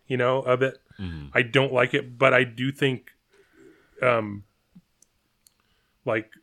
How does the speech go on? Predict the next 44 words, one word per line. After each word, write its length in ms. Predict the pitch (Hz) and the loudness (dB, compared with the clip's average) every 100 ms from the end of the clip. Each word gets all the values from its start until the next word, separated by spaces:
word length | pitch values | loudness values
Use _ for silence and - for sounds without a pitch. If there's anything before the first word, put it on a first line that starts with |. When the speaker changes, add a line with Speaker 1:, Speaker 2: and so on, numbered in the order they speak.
| _ | _
Speaker 1:
limiting 440 | 123 127 127 123 | -4 0 0 -2
the 60 | 113 | -4
shift 440 | - - 123 - - | -6 -2 -2 -4 -18
probably 560 | - 117 123 120 120 113 | -8 -2 -2 -2 -2 -2
would 260 | 107 117 | -2 -4
help. 420 | 117 - 123 147 - _ _ _ - _ _ _ _ - | -4 -2 0 -2 -8 _ _ _ -20 _ _ _ _ 0
There's, 200 | 131 - | 0 0
there 180 | 139 135 | 2 4
might 180 | 131 127 | 4 2
be 100 | 131 | 0
an 60 | |
un-, 200 | 127 127 117 - | 0 -2 -4 -4
unintended 480 | 127 123 123 120 107 | -2 0 -2 -2 -2
consequence 560 | 120 113 - 127 120 | -2 -2 0 -2 0
thing 160 | - 123 | 0 4
here, 160 | 123 | 4
but 100 | 120 | 6
it's, 220 | 110 107 - - - - - - | 4 0 -14 -20 -20 -20 -10 -4
I 80 | |
think 220 | 120 135 123 | 0 2 2
it's 160 | 113 | -2
worth, 360 | 113 117 120 - | -2 0 0 -2
like, 180 | 110 107 | -4 -2
exploring. 760 | 104 - - 107 107 113 123 117 - | -6 -8 -8 -4 0 0 -4 -12 -10
I 60 | 117 | -4
know 400 | 117 117 110 - _ _ - | 0 0 -2 -8 _ _ -10
it's 160 | 135 | -4
hard 200 | - 131 | 2 2
'cause 120 | 123 117 | 2 -2
they, 180 | 117 | -2
they 220 | 117 113 113 | -2 -4 -2
did 200 | 113 123 | 2 4
it 80 | |
only 180 | 123 123 | 4 2
for, 160 | 117 120 | 0 0
like, 260 | 110 107 | 0 -4
partial 400 | - 117 107 123 | 2 2 2 -2
year 360 | 113 113 113 120 | -2 0 2 2
in 180 | 113 107 | 0 -2
parts 320 | - 113 - | 2 0 2
of 160 | 113 107 | -6 -4
the 60 | |
minors, 540 | 107 107 113 110 110 107 | -2 0 2 2 0 -2
and 160 | 98 | -6